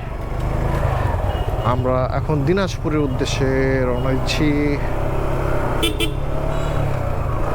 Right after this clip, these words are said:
মোটামুটি ভালোই লাগলো চুই গোস্ত।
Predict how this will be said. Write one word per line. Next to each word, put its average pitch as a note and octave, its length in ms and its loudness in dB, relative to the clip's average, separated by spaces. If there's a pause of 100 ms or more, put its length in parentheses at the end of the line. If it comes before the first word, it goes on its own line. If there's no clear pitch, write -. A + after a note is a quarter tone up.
(960)
মোটামুটি D3 480 0
ভালোই B2 320 2
লাগলো C3 420 0 (260)
চুই C#3+ 180 2
গোস্ত। C3 440 0